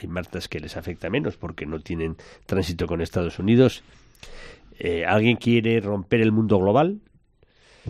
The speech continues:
y alguien quiere, pues, eh, mantener o cuidar solo su huerta,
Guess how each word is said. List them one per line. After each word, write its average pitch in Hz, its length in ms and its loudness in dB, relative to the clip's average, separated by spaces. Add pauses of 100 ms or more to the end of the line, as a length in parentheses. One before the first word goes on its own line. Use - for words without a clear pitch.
(540)
y 98 140 -4
alguien 95 340 -2
quiere, 104 360 2
pues, - 240 -10 (140)
eh, 73 960 -12
mantener 82 640 0
o 95 80 2
cuidar 95 340 -4
solo 92 260 -4
su - 140 -10
huerta, 98 580 2